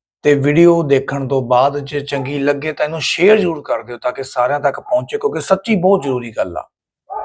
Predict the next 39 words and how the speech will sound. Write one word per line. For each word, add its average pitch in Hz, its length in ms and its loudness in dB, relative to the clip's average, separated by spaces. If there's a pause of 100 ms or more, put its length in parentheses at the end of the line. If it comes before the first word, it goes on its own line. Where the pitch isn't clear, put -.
(260)
ਹੁਣ 196 240 8
ਦੇ 214 120 8
ਟਾਈਮ 196 340 2
ਦੇ 196 100 6
ਵਿੱਚ 196 200 2
ਆਪਾਂ 190 180 2
ਬਹੁਤ 190 460 0
ਦੇਰ 170 180 0 (100)
ਤੋਂ 170 320 -2
ਇੱਕ - 200 -8
ਚੀਜ਼ 175 380 0
ਨੋਟ 135 340 2
ਕਰ 127 160 4
ਰਹੇ 131 300 4
ਹਾਂ। 156 140 -2 (880)
ਅੱਜ 156 240 4
ਦੇ 190 140 6
ਟਾਈਮ 175 280 2
ਦੇ 175 100 2
ਜਿਹੜੇ 175 160 2
ਕੁਛ 208 320 2
ਕੁ - 120 -4
ਪੱਤਰਕਾਰ 147 680 0
ਨੇ 127 200 -6
ਨਾ, 147 120 -2 (200)
ਤੁਸੀਂ 143 220 6
ਸਮਝ 160 360 4
ਵੀ 175 160 6
ਗਏ 156 180 0
ਹੋਵੋਗੇ 156 400 -2 (340)
ਮੈਂ 147 360 -2 (720)
ਕਿਹਨਾਂ 175 260 6
ਦੀ 165 140 6
ਗੱਲ 131 180 4
ਕਰਦਾ 110 340 -6
ਆ। - 120 -12 (480)
ਸਿੰਗਰਸ 202 500 6
ਵੀ 214 140 4
ਨੇ, 208 400 0